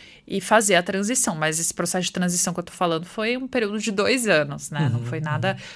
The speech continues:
Speaker 1: Aí, aí foi negociado depois com o meu chefe na época, e meu chefe quis me fazer uma contraproposta pra eu ficar na empresa que eu trabalhava.
Speaker 2: Uhum.
Speaker 1: Então, tiveram muitas variáveis aí até eu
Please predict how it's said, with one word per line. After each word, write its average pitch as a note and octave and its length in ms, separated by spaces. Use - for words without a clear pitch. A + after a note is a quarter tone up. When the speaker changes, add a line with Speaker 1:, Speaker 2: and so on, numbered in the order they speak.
Speaker 1:
Aí, E3 240
aí E3 140
foi E3+ 240
negociado F3 520
depois E3 300
com - 140
o - 20
meu D#3+ 280
chefe F3+ 560
na G#3 240
época, F#3 800
e - 40
meu F#3 120
chefe F3 240
quis F3+ 160
me F3 120
fazer F3 220
uma E3+ 140
contraproposta F3 920
pra F3 120
eu F3 80
ficar G#3 680
na F3+ 80
empresa F3 300
que F3 80
eu E3 60
trabalhava. F3 920
Speaker 2:
Uhum. B2 120
Speaker 1:
Então, G3+ 320
tiveram G#3+ 440
muitas C4 920
variáveis G3+ 760
aí F#3 280
até G3+ 280
eu A#3+ 200